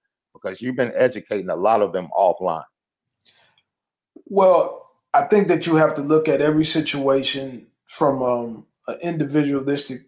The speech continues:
Speaker 2: point of view. The thing, the reason that,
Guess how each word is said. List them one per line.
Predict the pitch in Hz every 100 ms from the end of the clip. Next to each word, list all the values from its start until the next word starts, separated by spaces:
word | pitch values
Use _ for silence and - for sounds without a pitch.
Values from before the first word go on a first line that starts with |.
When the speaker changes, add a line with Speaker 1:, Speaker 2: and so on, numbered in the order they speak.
| _ _
Speaker 2:
point | 165 139
of | 117
view. | 117 120 95 _ _ _ _ _
The | 123 120
thing, | 127 156 156 139
the | 135
reason | 139 165 160 147 143
that, | 139 131 - _